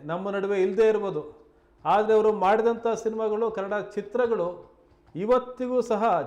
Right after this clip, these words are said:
ಜನರ ಮನದಲ್ಲಿ ಬೇರೂರಿವೆ. ಇಂತಹ ವಿಷ್ಣುವರ್ಧನ್ ಅವರಿಗೆ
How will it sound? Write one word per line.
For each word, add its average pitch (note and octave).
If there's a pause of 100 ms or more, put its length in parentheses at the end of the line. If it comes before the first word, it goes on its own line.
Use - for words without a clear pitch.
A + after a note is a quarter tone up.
ಜನರ G3 (140)
ಮನದಲ್ಲಿ G#3+ (920)
ಬೇರೂರಿವೆ. A3+ (1120)
ಇಂತಹ A#3+ (240)
ವಿಷ್ಣುವರ್ಧನ್ A#3+
ಅವರಿಗೆ A#3